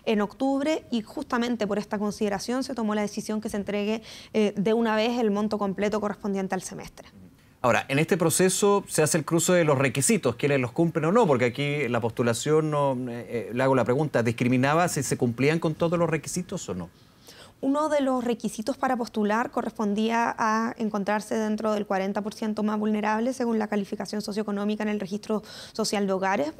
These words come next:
Speaker 1: Ese es el requisito de entrada y ahora con esa información, en esa, en esa etapa el Ministerio de Desarrollo Social justamente pone a disposición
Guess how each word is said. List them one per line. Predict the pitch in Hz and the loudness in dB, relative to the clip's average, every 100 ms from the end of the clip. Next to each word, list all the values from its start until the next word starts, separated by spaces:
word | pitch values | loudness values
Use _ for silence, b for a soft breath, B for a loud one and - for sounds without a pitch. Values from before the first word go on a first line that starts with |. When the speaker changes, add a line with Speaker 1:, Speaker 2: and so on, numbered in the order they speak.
| 427 | -8
Speaker 1:
Ese | 208 220 | -2 0
es | |
el | 202 | 0
requisito | 202 208 - 196 220 214 B B B | -4 -6 -6 -2 -2 -2 B B B
de | 208 202 202 208 - | 0 2 4 0 -2
entrada | 208 190 - 208 226 277 - - | -2 -2 0 2 2 0 -2 0
y | 233 233 262 - | 2 2 0 0
ahora | 208 202 214 220 | 2 4 2 2
con | 208 | 0
esa | 208 208 226 | -2 0 0
información, | 214 220 214 214 294 294 | 0 0 0 -2 0 2
en | 220 | 2
esa, | 208 208 214 - | 0 0 -2 0
en | 202 | 0
esa | 208 - | 0 0
etapa | 208 208 208 | 2 2 4
el | 214 | 2
Ministerio | 202 180 214 208 | 2 0 0 2
de | 208 | 2
Desarrollo | 208 208 208 202 202 202 B B B | 0 -2 0 0 0 -2 B B B
Social | - 208 - 220 208 | -2 -2 2 2 2
justamente | - 214 214 208 214 220 | 0 -2 2 2 2 2
pone | 214 202 | 2 2
a | |
disposición | 202 190 214 - 185 - 233 254 | 2 0 -4 -4 -4 0 0 0